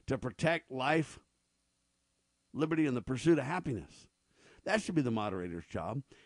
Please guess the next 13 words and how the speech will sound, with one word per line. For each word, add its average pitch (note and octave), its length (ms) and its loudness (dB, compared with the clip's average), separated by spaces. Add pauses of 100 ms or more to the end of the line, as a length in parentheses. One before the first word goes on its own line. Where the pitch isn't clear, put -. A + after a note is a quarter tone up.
How F#3 220 4
do B3 100 4
we F#3+ 140 2
get D#3+ 180 4
more C#3+ 320 4
life, D3 240 0
liberty, D3+ 320 2
and A#2+ 160 -2
pursuit D3 320 2
of B2+ 60 0
happiness B2 440 -4
in A#2 80 -2
America, G#2 540 -4